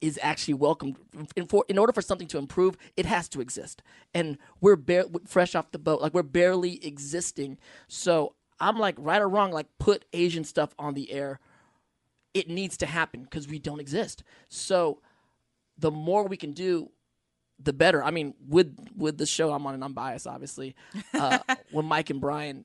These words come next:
Speaker 1: you know, they end up putting up a, a project that was really phenomenal b-,
Speaker 2: Mm-hmm.
Speaker 1: because they're
Speaker 2: Oh, yeah.
Speaker 1: they're
Speaker 2: Critically lauded. Like,
Speaker 1: I mean, it's lauded as,
Speaker 2: yeah.
Speaker 1: like, I mean, I trip-, I don't,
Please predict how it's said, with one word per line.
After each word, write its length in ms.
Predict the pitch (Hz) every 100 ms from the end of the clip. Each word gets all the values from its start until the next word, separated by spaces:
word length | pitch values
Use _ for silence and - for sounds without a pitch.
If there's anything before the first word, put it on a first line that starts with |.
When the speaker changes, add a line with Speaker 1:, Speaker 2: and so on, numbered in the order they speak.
| -
Speaker 1:
you 120 | 139
know, 80 | 131
they 160 | 139
end 240 | - 143 143
up 100 | -
putting 240 | 151 135
up 100 | 135 _ -
a, 220 | 127 -
a 20 | 123
project 400 | - 139 127 -
that 120 | -
was 300 | 123 120 - _ _ _ _
really 500 | 147 147 165 180 156
phenomenal 600 | - 131 131 131 127 123 123
b-, 80 | -
Speaker 2:
Mm-hmm. 80 | -
Speaker 1:
because 460 | 151 151 180 160 139
they're 320 | 143 139 127 - -
Speaker 2:
Oh, 80 | 240
yeah. 120 | 233 - - -
Speaker 1:
they're 120 | 180
Speaker 2:
Critically 400 | 180 370 370 285 240
lauded. 580 | 180 151 143 143 147 -
Like, 320 | 160 165 160
Speaker 1:
I 80 | 214
mean, 120 | 226
it's 120 | 208
lauded 320 | 208 220 214 202
as, 140 | 180
Speaker 2:
yeah. 140 | 196
Speaker 1:
like, 100 | 160
I 40 | 156
mean, 120 | 190
I 80 | 165
trip-, 320 | - - 214 160
I 60 |
don't, 220 | 208 202